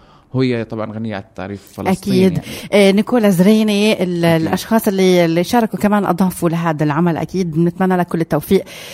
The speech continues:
Speaker 2: إيه، ليث، الموضوع جدًا حساس. إيه، أول فيلم بتعمله أو في إلك أفلام، آه، ما، ما عرضتها؟
Speaker 1: لا، أنا في إلي،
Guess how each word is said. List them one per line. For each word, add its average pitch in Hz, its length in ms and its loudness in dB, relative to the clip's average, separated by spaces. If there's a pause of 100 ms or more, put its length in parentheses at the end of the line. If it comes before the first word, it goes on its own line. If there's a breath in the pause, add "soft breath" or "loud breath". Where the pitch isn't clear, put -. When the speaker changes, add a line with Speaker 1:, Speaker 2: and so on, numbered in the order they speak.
(200 loud breath)
Speaker 2:
إيه، 208 260 4
ليث، 330 420 0
الموضوع 226 540 2
جدًا 208 320 0
حساس. 196 840 -4
إيه، 190 200 4
أول 262 280 2
فيلم 269 320 2
بتعمله 262 680 2
أو 226 500 4
في 190 240 -2
إلك 196 220 0
أفلام، 185 520 0
آه، 151 300 0
ما، 175 280 2
ما 175 120 -2
عرضتها؟ 165 480 -2 (120)
Speaker 1:
لا، 135 320 -6
أنا 156 120 -4
في 190 340 -4
إلي، 170 280 0